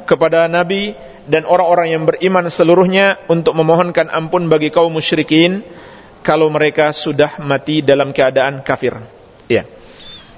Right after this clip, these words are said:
Oleh karena itu, di sini ada peringatan besar bahaya syirik. Kalau tidak bertobat sampai mati,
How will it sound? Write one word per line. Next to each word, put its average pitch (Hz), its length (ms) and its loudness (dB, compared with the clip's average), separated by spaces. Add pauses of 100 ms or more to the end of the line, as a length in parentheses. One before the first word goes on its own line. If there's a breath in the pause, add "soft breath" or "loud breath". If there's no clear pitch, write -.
(800 loud breath)
Oleh 151 160 2
karena 151 240 0
itu, 190 320 0 (160)
di 143 160 0
sini 165 160 2
ada 151 240 2
peringatan 175 560 -2
besar 143 480 -2
bahaya 151 320 0
syirik. 147 320 -2 (1700)
Kalau 180 560 0 (560)
tidak 185 400 2
bertobat 175 720 0
sampai 185 400 0
mati, 247 400 -2